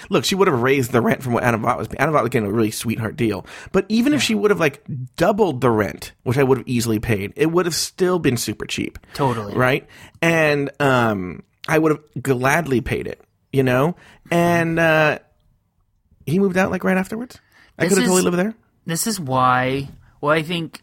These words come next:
Speaker 2: I mean, Steve and I are not talking about moving in together, but, like, both of us have found a place that we, for the most part, enjoy living in. And we are now at a point where rent is getting, uh, rents are increasing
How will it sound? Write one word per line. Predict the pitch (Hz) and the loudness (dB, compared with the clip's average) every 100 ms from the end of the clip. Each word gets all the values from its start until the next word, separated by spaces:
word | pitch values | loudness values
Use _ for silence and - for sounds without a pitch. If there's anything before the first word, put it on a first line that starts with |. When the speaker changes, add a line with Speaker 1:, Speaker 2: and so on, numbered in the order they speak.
| - | -6
Speaker 2:
I | |
mean, | 151 135 | -2 -2
Steve | - 165 151 | -2 -2 0
and | 135 | 0
I | 120 | 2
are | 117 | 0
not | 117 - | -2 -2
talking | 127 113 139 | -4 -2 0
about | 127 127 | 2 2
moving | 135 139 139 | -2 -2 -4
in | 139 | -4
together, | 147 165 170 | -4 -2 0
but, | 135 120 | 0 0
like, | 127 - | -2 0
both | 156 160 | 0 0
of | 147 | 0
us | 123 131 - | 0 -2 -2
have | 123 117 113 117 - - - - - _ | 0 2 2 -2 -12 -20 -20 -20 -20 _
found | - 127 131 | -2 2 2
a | - | -2
place | - 175 185 - | -4 -2 -2 -2
that | 127 - 127 | -2 -4 -6
we, | 135 131 127 131 - _ | -4 -2 -2 -4 -8 _
for | - 143 | -10 -6
the | 135 | -4
most | 120 - | -6 -4
part, | 147 143 | -2 -2
enjoy | 120 113 123 135 | -4 -6 -6 -4
living | 139 113 113 | -4 -4 -6
in. | 117 160 - _ - _ _ | -4 -6 -10 _ -20 _ _
And | 160 151 151 131 123 127 - _ _ | -2 0 0 -2 -4 -8 -12 _ _
we | 139 139 139 | -4 0 0
are | 131 | 2
now | 131 143 | 2 2
at | 131 | 2
a | 117 | -2
point | - 190 - | -4 -6 -4
where | 127 123 110 | -4 -4 -4
rent | 123 151 185 - | -2 0 -2 -4
is | 147 123 | -4 -4
getting, | - 135 131 127 127 - _ - | -4 -2 0 0 -2 -6 _ -10
uh, | 131 120 - - 135 | -8 -6 -8 -8 -2
rents | 139 160 - - _ - | 0 0 -2 -8 _ -2
are | 131 | 0
increasing | - 131 127 - 180 - 220 220 | 0 -4 -4 -4 -4 -2 -2 -4